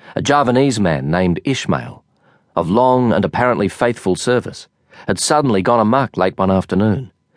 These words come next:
and attacked two white patrons with the knife he used for slicing limes. Piet van Heerden had helped restrain the diminutive Ishmael, and afterwards, rather proudly, carried a rapidly healing and superficial cut from the barman's knife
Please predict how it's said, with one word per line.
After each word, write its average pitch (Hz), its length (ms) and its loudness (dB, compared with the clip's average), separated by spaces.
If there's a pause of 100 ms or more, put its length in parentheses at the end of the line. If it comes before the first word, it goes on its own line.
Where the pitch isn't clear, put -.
(180)
and 95 100 2
attacked - 460 -2
two 135 160 0
white 120 320 2
patrons 110 600 -2
with - 140 -6
the 95 80 0
knife 117 340 0
he 101 80 0
used 73 280 -2
for - 140 -8
slicing 101 480 0
limes. 120 540 -4 (1040)
Piet 190 240 -2
van 160 220 0
Heerden 113 420 0 (220)
had 101 100 -2
helped - 340 -2
restrain 110 640 0
the 73 60 -4
diminutive 104 560 0
Ishmael, - 560 -4 (500)
and 107 100 0
afterwards, 110 520 -2 (100)
rather 104 300 0
proudly, 123 600 -2 (300)
carried 143 400 0
a 98 60 0
rapidly 110 500 0
healing 101 440 0 (100)
and 90 140 -4
superficial 101 680 -6
cut - 320 -8
from 85 180 -10
the 80 60 -6
barman's 87 460 -4
knife 95 400 -10